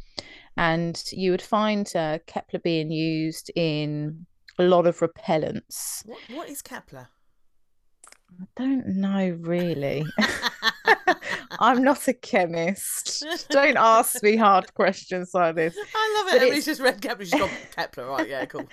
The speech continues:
Speaker 1: <laughs> Well, I know that it's, it's a herb compound. So
Speaker 2: Oh,
Speaker 1: it's,
Speaker 2: okay.
Speaker 1: uh, mainly,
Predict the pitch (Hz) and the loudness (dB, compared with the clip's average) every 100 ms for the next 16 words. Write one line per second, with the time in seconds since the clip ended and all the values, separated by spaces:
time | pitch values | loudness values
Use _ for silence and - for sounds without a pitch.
0 | - - - - 269 285 285 294 339 403 | -16 -18 -12 -4 -2 -2 -4 -2 -2 -2
1 | 370 254 247 220 - - - 202 202 240 | -6 -6 -6 -6 -12 -14 -6 -4 -2 -4
2 | - 254 233 202 190 - - 175 160 - | 2 6 8 8 4 -2 -4 -4 -4 -10
3 | 160 147 143 135 - 190 175 - - - | -8 -6 -8 -8 -2 2 2 0 -4 -8
4 | - - - _ - 185 220 240 269 262 | -12 -20 -20 _ -2 2 4 4 4 4
5 | 220 214 | 2 0